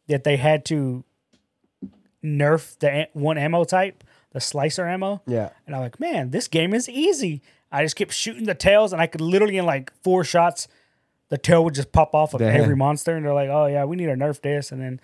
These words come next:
Speaker 1: once that nerf happened, I was like, "Yeah, this sh-, now I have to actually play
Speaker 2: Whack.
Speaker 1: the game? Hmm,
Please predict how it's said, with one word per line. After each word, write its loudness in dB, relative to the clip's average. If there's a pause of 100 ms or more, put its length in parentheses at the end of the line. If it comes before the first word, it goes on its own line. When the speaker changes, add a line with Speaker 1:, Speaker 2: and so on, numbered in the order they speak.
(300)
Speaker 1:
once 2
that 4
nerf 4
happened, 2
I -4
was -6
like, -6
"Yeah, -12
this -10
sh-, -14
now 2
I 2
have 0
to 0
actually -4
play 2
Speaker 2:
Whack. 2
Speaker 1:
the -2
game? 0 (100)
Hmm, -6